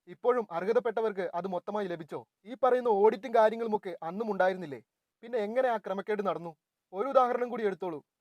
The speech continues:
കരുവന്നൂർ. അവിടെയും സ്ഥിതി വ്യത്യസ്തമായിരുന്നില്ലല്ലോ. എല്ലാം സെക്യൂർ ആണെന്ന് പറഞ്ഞ് ജനങ്ങളെ പറ്റിച്ചപ്പോഴും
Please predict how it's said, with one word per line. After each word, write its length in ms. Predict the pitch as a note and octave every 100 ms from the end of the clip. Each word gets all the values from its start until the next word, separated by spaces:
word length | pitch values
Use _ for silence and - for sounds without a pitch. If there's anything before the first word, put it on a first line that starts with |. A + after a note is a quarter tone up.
| -
കരുവന്നൂർ. 460 | D#3+ G3 A3 G3+ - _
അവിടെയും 320 | E3 F#3+ B3 C4
സ്ഥിതി 240 | A3 A3+
വ്യത്യസ്തമായിരുന്നില്ലല്ലോ. 880 | G#3 G#3+ G#3+ G#3+ G3+ F#3+ F3+ E3 D3+ _ _ -
എല്ലാം 280 | E3+ A3+ B3
സെക്യൂർ 360 | G#3 - A#3+
ആണെന്ന് 220 | A#3+ A#3 A3+
പറഞ്ഞ് 260 | G#3+ G#3+
ജനങ്ങളെ 420 | D3+ E3+ F#3+ A3
പറ്റിച്ചപ്പോഴും 640 | A3 G3 F#3 G3 F#3+ F3+